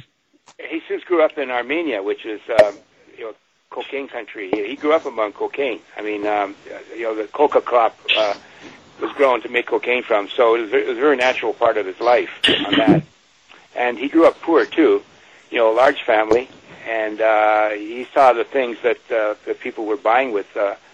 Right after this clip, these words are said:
with the money they made from the cocaine trade, and, um,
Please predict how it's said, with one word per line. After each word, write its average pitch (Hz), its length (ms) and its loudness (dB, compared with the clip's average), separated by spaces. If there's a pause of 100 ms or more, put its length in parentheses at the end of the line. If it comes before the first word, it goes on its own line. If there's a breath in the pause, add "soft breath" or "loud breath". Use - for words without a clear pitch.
(500 soft breath)
with - 180 -6
the 117 80 -6
money 127 300 -2
they 110 100 -4
made 110 200 0
from 107 200 -8
the 104 80 -4
cocaine 143 400 -4
trade, 101 280 -4
and, 101 240 -6
um, 107 280 0